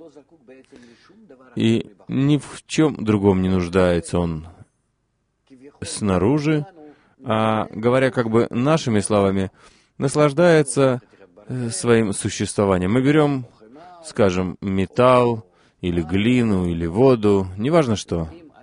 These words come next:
Если мы желаем изменить их свойства, мы должны воздействовать на материал большими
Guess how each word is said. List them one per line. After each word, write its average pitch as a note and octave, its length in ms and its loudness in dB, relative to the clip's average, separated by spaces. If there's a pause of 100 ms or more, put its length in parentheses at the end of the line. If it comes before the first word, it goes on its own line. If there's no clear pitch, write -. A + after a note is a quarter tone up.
(1080)
Если A#2 360 0
мы G2 340 0
желаем G2 560 -2
изменить B2 540 -2
их A#2+ 140 -4
свойства, F#2+ 440 0
мы F#2 100 0
должны F#2+ 680 -2 (1900)
воздействовать A2+ 960 -2
на G2+ 180 -2
материал F#2+ 380 0
большими F2+ 580 -2